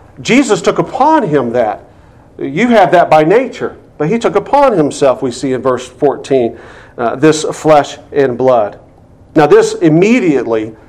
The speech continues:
this text alone, squashes all of the early heresies in the first century church,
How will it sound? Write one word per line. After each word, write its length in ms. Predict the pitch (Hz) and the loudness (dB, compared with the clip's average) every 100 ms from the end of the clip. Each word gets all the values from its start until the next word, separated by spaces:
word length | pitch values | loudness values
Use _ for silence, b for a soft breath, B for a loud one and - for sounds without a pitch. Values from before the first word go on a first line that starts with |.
| b | b
this 280 | 143 185 - | 0 0 0
text 420 | - 185 180 - | 2 2 2 2
alone, 500 | 214 156 123 131 - B B B B B B | 2 4 0 -6 -12 B B B B B B
squashes 1000 | - - - - 220 226 220 165 156 143 | -14 -12 -8 2 4 6 4 0 -2 -2
all 480 | 214 170 180 196 214 | 0 2 4 4 2
of 100 | 185 | 0
the 80 | 190 | -2
early 380 | 147 170 175 170 | 0 2 2 0
heresies 580 | 165 147 135 135 127 127 | 0 0 0 -6 -8 -4
in 80 | |
the 80 | 123 | -4
first 300 | 120 127 120 | -4 -6 -4
century 340 | 123 113 117 107 | -6 -6 -8 -8
church, 480 | - 110 - - | -8 -8 -10 -20